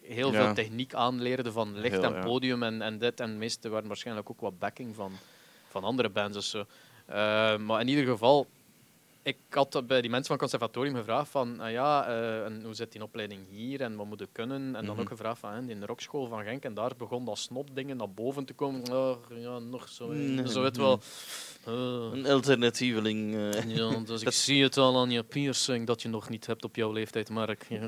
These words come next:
Speaker 1: <laughs>
Speaker 2: Dat onderwijzen wij hier niet. Ik zie het aan je rode haar, dat je ook nog niet hebt, maar het zal wel komen, jongen.
Speaker 1: Ja.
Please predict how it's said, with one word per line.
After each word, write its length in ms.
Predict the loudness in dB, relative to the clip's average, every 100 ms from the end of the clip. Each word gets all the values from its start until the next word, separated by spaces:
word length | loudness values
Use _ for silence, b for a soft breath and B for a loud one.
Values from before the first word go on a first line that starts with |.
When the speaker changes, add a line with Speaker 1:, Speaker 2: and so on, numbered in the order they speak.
| -4 4
Speaker 1:
<laughs> 480 | 6 8 6 4 6
Speaker 2:
Dat 160 | 4 6
onderwijzen 680 | 8 10 12 10 8 6
wij 100 | 6
hier 100 | 6
niet. 260 | 6 2 0
Ik 80 | -2
zie 120 | 0
het 100 | 4
aan 100 | 6
je 100 | 8
rode 240 | 8 8
haar, 280 | 8 8 8
dat 120 | 4
je 100 | 2
ook 120 | 0 8
nog 260 | 10 10
niet 200 | 6 4
hebt, 220 | 6 4
maar 180 | 6 6
het 160 | 6 8
zal 160 | 10
wel 160 | 10 8
komen, 320 | 12 12 12
jongen. 260 | 10 10 6
Speaker 1:
Ja. 100 | 2